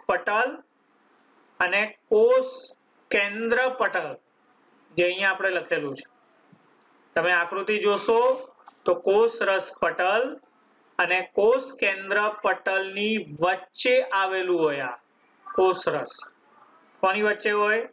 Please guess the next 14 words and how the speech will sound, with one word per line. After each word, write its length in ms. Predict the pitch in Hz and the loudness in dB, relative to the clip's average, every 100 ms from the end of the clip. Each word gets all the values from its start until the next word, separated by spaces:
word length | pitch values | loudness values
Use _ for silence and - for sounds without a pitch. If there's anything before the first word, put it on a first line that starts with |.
| _ _ _ _ _ - | _ _ _ _ _ 0
કોષ 320 | 175 185 185 | 2 2 2
રસ 260 | 180 165 165 - | 0 0 -2 -4
પટલ 420 | 165 156 175 202 247 285 - - _ _ _ _ - _ - | -4 0 0 2 0 -4 -12 -20 _ _ _ _ -20 _ -2
અને 200 | 160 185 240 - _ - - - - | 0 0 -2 -6 _ -20 -18 -12 0
કોષ 320 | 208 254 - - 220 | 4 4 2 -4 -2
કેન્દ્ર 340 | 196 190 190 196 190 | -2 -2 0 0 0
પટલની 720 | 175 170 175 175 175 185 208 247 262 _ _ _ _ - 135 | -2 0 0 0 -2 -4 -4 -4 -8 _ _ _ _ -10 -2
વચ્ચે 440 | 180 - - 226 165 135 _ | -2 -2 -2 0 -2 -8 _
કોણ 180 | 202 214 | 0 4
આવેલું 380 | 214 208 208 214 | 2 2 0 -2
છે? 200 | 208 208 214 - _ _ _ _ _ 180 | 0 0 -2 -8 _ _ _ _ _ -2
તો 60 | 170 - | 0 2
કોષ 340 | 196 220 226 - | 4 4 2 -2
રસ 360 | 170 170 190 | 2 4 2